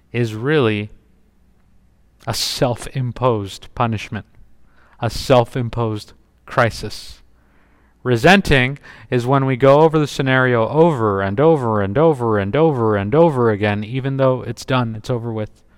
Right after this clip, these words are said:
It's almost like that little, that little camera in, in sports, the review cam or the, the, the,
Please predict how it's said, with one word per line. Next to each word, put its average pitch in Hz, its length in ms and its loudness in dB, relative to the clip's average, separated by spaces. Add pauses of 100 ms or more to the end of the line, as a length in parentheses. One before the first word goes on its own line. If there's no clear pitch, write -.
(1300)
It's 123 160 -4
almost 147 280 -2
like 143 140 2
that 127 180 4
little, 131 500 0
that 131 120 0
little 131 220 -2
camera 135 580 0 (420)
in, 123 220 -4
in 120 160 -6
sports, - 720 -4 (120)
the 120 220 2
review 117 580 -2
cam 139 520 0
or 113 240 -4
the, 104 320 0 (400)
the, 120 240 2
the, 113 220 -2